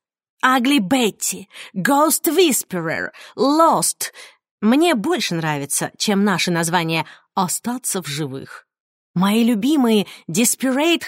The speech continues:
Housewives. Отчаянные домохозяйки — неправильный перевод. На самом деле A B C — это небольшая студия.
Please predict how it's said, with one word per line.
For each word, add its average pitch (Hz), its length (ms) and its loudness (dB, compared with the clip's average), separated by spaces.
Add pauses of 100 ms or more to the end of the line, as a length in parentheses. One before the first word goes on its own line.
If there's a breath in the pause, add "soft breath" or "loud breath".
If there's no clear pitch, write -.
Housewives. 240 1040 -2 (540)
Отчаянные 180 680 0
домохозяйки — 180 800 0 (480 loud breath)
неправильный 214 680 2
перевод. 202 560 0 (760)
На 190 220 4
самом 277 480 2
деле 139 460 -8 (400 soft breath)
A 226 240 4
B 165 160 -4
C — 330 340 0 (460 loud breath)
это 294 180 -4
небольшая 302 600 0
студия. 202 680 -6